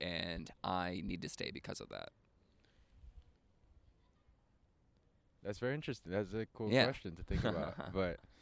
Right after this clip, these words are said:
Speaker 2: I know that, um, I can only speak from what I know.
Speaker 1: Yeah.
Speaker 2: Yeah, but in Genesis, when he made Adam and Eve,
Speaker 1: Sure.
Speaker 2: he was like, "Dwell in this land," and, um,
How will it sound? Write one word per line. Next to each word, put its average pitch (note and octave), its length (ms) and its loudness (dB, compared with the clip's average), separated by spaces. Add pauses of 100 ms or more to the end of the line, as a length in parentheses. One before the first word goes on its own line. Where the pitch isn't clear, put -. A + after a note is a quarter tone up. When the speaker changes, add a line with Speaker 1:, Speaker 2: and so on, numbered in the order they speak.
(440)
Speaker 2:
I G#2 360 4
know G2 540 4
that, E2 460 -2 (800)
um, D#2+ 480 -4 (1000)
I F#2+ 100 6
can G#2 120 8
only C#3 140 8
speak G2+ 240 2
from D#2 380 -6 (100)
what D#2+ 180 -2
I D#2+ 80 0
know. D#2 240 -4 (140)
Speaker 1:
Yeah. - 240 2 (100)
Speaker 2:
Yeah, E2+ 260 -2 (200)
but E2 320 2 (420)
in E2+ 420 -2 (380)
Genesis, F#2 800 0 (280)
when F2 180 0
he F#2 100 0
made F2 260 0
Adam D#2+ 220 0
and D#2 80 -4
Eve, D2 160 -8 (120)
Speaker 1:
Sure. - 200 0 (120)
Speaker 2:
he F#2 80 -6
was F2 180 -2
like, E2 180 -2 (760)
"Dwell G2 280 6
in G2+ 80 2
this F#2 160 -2
land," D#2 240 -2
and, D#2 260 -6 (520)
um, E2 300 -8